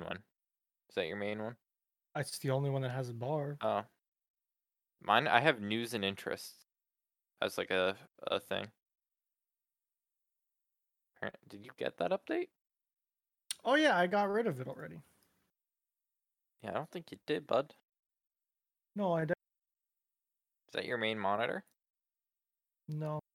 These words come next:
Speaker 2: I mean, like, I literally just dragged the same taskbar all
Speaker 1: There for me.
Speaker 2: Oh,
Speaker 1: You
Speaker 2: it's all freaking out.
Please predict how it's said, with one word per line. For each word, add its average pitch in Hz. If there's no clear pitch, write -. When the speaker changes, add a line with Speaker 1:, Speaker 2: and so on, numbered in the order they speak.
Speaker 2:
I 160
mean, 156
like, 147
I 147
literally 156
just 135
dragged 135
the 143
same 135
taskbar 135
all 143
Speaker 1:
There 170
for 165
me. 147
Speaker 2:
Oh, 190
Speaker 1:
You 196
Speaker 2:
it's 190
all 202
freaking 196
out. 185